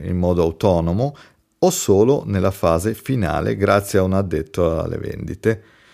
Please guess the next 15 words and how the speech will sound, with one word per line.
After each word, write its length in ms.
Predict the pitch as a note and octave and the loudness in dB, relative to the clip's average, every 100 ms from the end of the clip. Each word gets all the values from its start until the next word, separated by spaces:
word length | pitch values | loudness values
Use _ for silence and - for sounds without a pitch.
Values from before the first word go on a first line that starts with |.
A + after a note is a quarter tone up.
| - - _ | -20 -20 _
Volevo 320 | - A2 D#3+ B2+ | 0 2 4 2
concentrarmi 960 | A2 G2+ - G#2+ G#2 D3 C#3 F2+ F2 | 0 -2 0 -2 0 2 2 2 0
sul 220 | E2+ - | -2 -6
concetto 520 | F2+ G2 F#2 A#2 A2 F#2+ | -6 -4 -2 -2 -2 -2
di 120 | F2+ | -4
conversione 1000 | - A2+ B2+ C3 - G#2 G2+ G2+ F#2+ F#2 - _ | -4 -2 0 -2 0 2 4 2 0 -4 -12 _
e 80 | F#2 | -10
sul 200 | - F#2+ | -6 -4
fatto 400 | - A#2 A2+ F#2 | 0 2 0 -4
che 160 | F2 | -4
grazie 400 | E2+ A2 G#2+ - | 0 2 2 2
all'analisi 640 | F2 F2+ F#2+ A2 F#2+ F2 F2+ | 0 2 2 2 2 0 -2
dell'imbuto 720 | F2+ F#2 F#2 F#2 G#2 E2+ F2+ | 0 0 0 0 0 -2 -2
di 140 | E2+ | -2
vendita 680 | G2 F#2 E2 E2+ F#2 B2 C3 | 0 0 -2 -6 -4 -4 -4